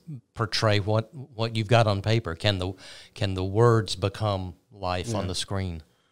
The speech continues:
Speaker 2: Well, I was never worried about whether the words could become life on screen because, again, like T C said earlier, I've been watching, I saw him in War Room. I went and looked at a couple of the movies he was in. Then I'm watching him on the set of A Question of Faith,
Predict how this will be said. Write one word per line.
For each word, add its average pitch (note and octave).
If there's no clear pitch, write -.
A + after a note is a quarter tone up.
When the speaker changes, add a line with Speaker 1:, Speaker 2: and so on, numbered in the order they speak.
Speaker 2:
Well, D3
I D#3
was D3
never F3
worried B2
about G#2+
whether A2
the G2+
words A2
could A2
become G2
life F#2+
on F2
screen G2+
because, F#2
again, G2+
like G#2+
T A2+
C G#2
said G2+
earlier, G#2
I've D#3+
been A#2+
watching, A2+
I G2+
saw B2+
him B2+
in A#2+
War A2
Room. A2+
I F#2+
went G#2+
and A2
looked A2
at A2
a A2
couple A2+
of A2+
the G#2+
movies A2
he G#2+
was G2+
in. G#2
Then E3
I'm C#3
watching C3+
him A#2+
on A#2+
the A2
set A#2+
of A2
A G2+
Question A2
of G2
Faith, C3+